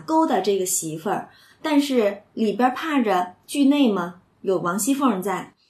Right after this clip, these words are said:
外边呢又有其他的鸾宠在，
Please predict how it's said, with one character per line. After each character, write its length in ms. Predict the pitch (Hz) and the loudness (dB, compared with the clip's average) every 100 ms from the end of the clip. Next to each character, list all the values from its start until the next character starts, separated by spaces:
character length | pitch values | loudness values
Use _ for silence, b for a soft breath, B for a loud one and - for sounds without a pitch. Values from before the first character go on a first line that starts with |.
| _ _ _ - | _ _ _ 0
外 180 | 370 | 2
边 240 | 349 302 269 | 4 4 2
呢 160 | 254 - | 2 -2
又 140 | 294 262 | 0 2
有 300 | 190 170 - _ | 4 0 -6 _
其 240 | - 208 | -6 -4
他 200 | 214 240 | 0 4
的 100 | 240 | 4
鸾 240 | 196 180 233 | 4 4 4
宠 260 | 240 170 | 2 -2
在， 360 | 127 190 - | -4 -6 -8